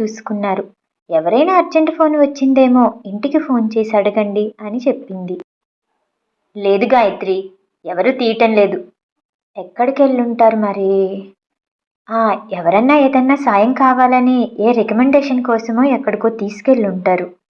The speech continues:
అంది గాయత్రి. నాలుగు రోజుల అనంతరం సాయంత్రం వేళ ప్రశాంత్ బుజ్జిని దగ్గర కూర్చోపెట్టుకొని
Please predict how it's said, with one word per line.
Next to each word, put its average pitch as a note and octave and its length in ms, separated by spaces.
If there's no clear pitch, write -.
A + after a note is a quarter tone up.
అంది G#3 360
గాయత్రి. F3+ 540
నాలుగు G#3 380
రోజుల G3+ 340
అనంతరం C4 600
సాయంత్రం G#3+ 500
వేళ A3 360
ప్రశాంత్ C4+ 500
బుజ్జిని C4+ 420
దగ్గర A3+ 340
కూర్చోపెట్టుకొని G#3 1000